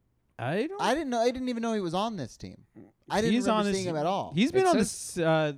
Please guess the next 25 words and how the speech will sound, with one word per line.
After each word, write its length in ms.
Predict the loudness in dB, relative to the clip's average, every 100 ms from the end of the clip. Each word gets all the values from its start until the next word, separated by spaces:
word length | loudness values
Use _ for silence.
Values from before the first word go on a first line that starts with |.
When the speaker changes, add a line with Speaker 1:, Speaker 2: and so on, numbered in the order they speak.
| -8
Speaker 1:
the 140 | -8
Mavs 340 | -6 -6 -6 -8
for, 120 | -10
like, 140 | -10
two, 240 | -2 0 2
three 180 | 4 4
years, 260 | 4 0
something 220 | -2 -2 -4
like 100 | -10
that. 60 | -18 _ _ -12
Speaker 3:
No, 240 | -8 -8
he, 240 | -8 -8 -6
I 160 | -6
think 120 | -6 -12
he 40 |
just 280 | -8 -8 -6
signed. 360 | -8 -8 -12 -18 _
Speaker 1:
He 120 | 4
did? 260 | 4 4 -2 -12 -8
Speaker 3:
Yeah, 260 | -6 -4
'cause 180 | -6 -6
he 80 | -4
was 200 | -4 -4
on, 240 | -4 -4
um, 440 | -6 -6 -8 -12